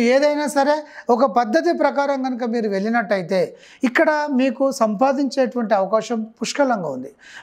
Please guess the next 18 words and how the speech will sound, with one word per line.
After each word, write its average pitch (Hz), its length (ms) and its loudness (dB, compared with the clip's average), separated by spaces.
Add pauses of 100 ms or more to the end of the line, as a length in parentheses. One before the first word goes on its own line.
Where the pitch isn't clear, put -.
(120)
మీరు 285 220 2 (120)
మ్యాగ్నెట్గా 262 560 2 (140)
మారిండనుకోండి, 214 760 0 (420)
అపారమైనటువంటి 240 920 0
సంపదను 226 420 0
మీరు 190 180 2
ఆకర్షిస్తారు, 240 600 0 (420)
అపారమైనటువంటి 269 880 0
సంపద 220 240 0 (100)
మీ 233 80 -2 (120)
కాళ్ళ 202 180 2 (100)
దగ్గరికి 208 380 -2
వచ్చి 190 240 -4
చేరుతుంది. 208 420 2 (360)
ఇది 311 200 4
వాస్తవము. 180 480 0 (540)
ఈ - 20 6 (200)
సంపదను 330 440 2